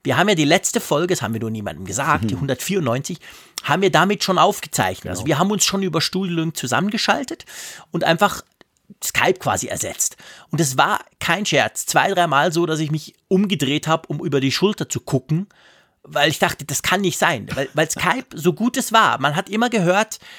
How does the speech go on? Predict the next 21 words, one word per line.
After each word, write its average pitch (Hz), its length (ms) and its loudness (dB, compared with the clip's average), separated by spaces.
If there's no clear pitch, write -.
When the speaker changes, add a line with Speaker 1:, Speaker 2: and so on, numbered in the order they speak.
Speaker 1:
der 160 140 2
andere 196 280 2
ist - 200 0
irgendwo 185 640 0
halt 180 200 0
schon 214 220 0
so 185 100 0
ein 147 80 -2
bisschen 123 400 -4
weit 92 300 -4
weg. - 340 -6
Und 160 180 2
jetzt, - 580 0
oder 165 160 2
zum 180 100 0
Beispiel 202 300 2
auch, 175 160 2
wenn 156 120 0
du 135 100 -2
nichts 190 360 0
sagst - 500 -2